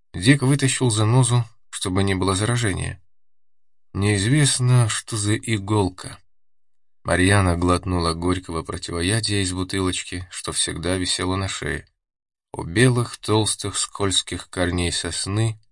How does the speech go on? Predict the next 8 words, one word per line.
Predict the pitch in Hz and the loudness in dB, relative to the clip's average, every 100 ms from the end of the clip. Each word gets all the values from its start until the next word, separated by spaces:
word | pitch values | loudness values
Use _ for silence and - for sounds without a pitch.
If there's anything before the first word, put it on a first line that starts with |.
| - | -4
Марьяна | 85 85 92 123 123 | 0 2 4 4 4
заметила | 113 113 117 120 117 110 | 4 2 2 2 0 -4
фиолетовое | - 98 92 92 92 92 | 0 2 2 0 0 -2
пятнышко. | 90 92 82 82 - - - _ _ _ _ _ _ _ _ _ | -2 -6 -6 -6 -8 -12 -20 _ _ _ _ _ _ _ _ _
«Погоди, | 101 139 151 165 | 4 4 6 4
Дик», — | 104 127 - | 4 0 -2
сказала | - 92 95 87 | -4 0 0 0
она, — | 87 | -2